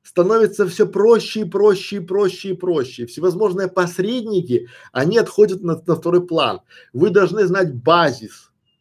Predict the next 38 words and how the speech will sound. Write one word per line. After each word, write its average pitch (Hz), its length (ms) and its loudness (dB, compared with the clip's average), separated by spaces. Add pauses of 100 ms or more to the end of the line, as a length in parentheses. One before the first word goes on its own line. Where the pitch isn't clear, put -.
(160)
понимаете? 175 480 -6 (240)
Вам 196 320 4
не 196 80 0
надо 202 340 2
знать, 175 400 0 (140)
вот 160 260 -4
смотрите, 156 480 -2 (220)
я 175 300 2
в - 80 -10
школе 202 400 2
там 135 220 -2
учил, 175 320 2 (200)
там, 120 180 -4
или 123 100 -2
в 123 60 -6
институте 131 300 -8
учил 131 240 -6
тригонометрию, 127 720 -4
она 127 240 -8
мне 135 120 -8
нахрен 113 480 -6
не 104 80 -18
нужна. 107 420 -18 (600)
Я 139 180 4
учил 160 280 0
какие-то 143 360 -2
там, 131 280 -4 (300)
э, 131 240 2
высшую 160 420 0
математику, 131 760 -6
да. 143 160 -2 (280)
Мне 175 280 0
бы 180 100 6
лучше 190 340 2
в 170 40 -10
школе 214 500 -2
давали 160 480 4
бы, 165 340 -2